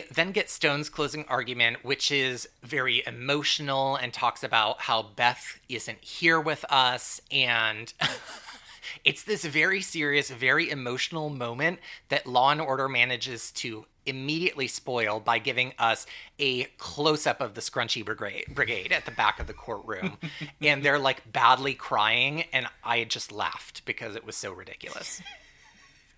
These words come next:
Speaker 2: It's very
Speaker 1: So
Speaker 2: Babysitter's
Speaker 1: the
Speaker 2: Club.
Speaker 1: jury comes,
Speaker 2: <laughs>
Speaker 1: it's very Babysitter's Club. You're absolutely right. So the jury comes back with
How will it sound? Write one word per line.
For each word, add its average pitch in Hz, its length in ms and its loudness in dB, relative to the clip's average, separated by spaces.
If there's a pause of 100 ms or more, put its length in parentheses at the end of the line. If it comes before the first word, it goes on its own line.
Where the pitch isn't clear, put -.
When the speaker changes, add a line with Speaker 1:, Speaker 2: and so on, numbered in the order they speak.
Speaker 2:
It's - 260 -14
very 135 380 4
Speaker 1:
So 180 280 4
Speaker 2:
Babysitter's 110 200 0
Speaker 1:
the 165 100 4
Speaker 2:
Club. 139 120 2
Speaker 1:
jury 202 240 4
comes, 233 380 0 (440)
Speaker 2:
<laughs> - 440 -18
Speaker 1:
it's 151 260 0
very 269 500 2
Babysitter's 185 680 4
Club. 139 280 4
You're 123 160 0
absolutely 180 600 0
right. 113 420 4 (960)
So 175 460 6 (260)
the 160 140 4
jury 185 300 2
comes 214 220 -2
back 135 380 6
with 131 240 0